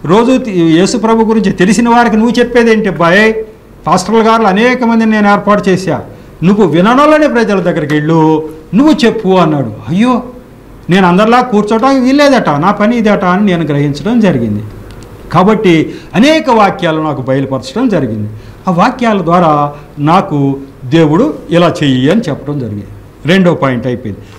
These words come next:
దేవుడు ప్రత్యక్షం అవటం, ఏ ఇతరులు ఎక్కడ, ఇక్కడ, ఎక్కడ మనం చూడలేము. అలాగే దేవుడు వాక్యాలు చెప్పడం, దేవుడు నడిపించడం, నువ్వు ఇలా చేయాలా చెప్పడం ఇంకో చోట మనం చూడలేము. అలాగే విజ్ఞాపన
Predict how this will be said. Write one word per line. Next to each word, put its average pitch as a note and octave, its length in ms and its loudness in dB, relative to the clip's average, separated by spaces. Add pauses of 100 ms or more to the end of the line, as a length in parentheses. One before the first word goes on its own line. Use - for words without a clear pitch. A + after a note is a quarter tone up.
(160)
దేవుడు E3 240 2
ప్రత్యక్షం D3+ 520 -2
అవటం, D#3 340 -2 (540)
ఏ E3+ 280 2
ఇతరులు G3 300 2
ఎక్కడ, E3+ 360 2
ఇక్కడ, D#3+ 220 -2
ఎక్కడ D#3+ 380 0
మనం D3+ 280 0 (120)
చూడలేము. F3+ 600 2 (300)
అలాగే C#3+ 180 0
దేవుడు G3+ 320 2
వాక్యాలు A3+ 600 0
చెప్పడం, F3 380 -4
దేవుడు F#3+ 260 0
నడిపించడం, F3+ 560 -2
నువ్వు E3+ 160 0
ఇలా E3+ 320 0
చేయాలా D#3+ 380 2
చెప్పడం D#3 220 -4
ఇంకో D3+ 300 -2
చోట D3+ 140 0
మనం D3+ 360 -2
చూడలేము. F#3 320 0 (480)
అలాగే D#3+ 560 2 (340)
విజ్ఞాపన A#3+ 800 2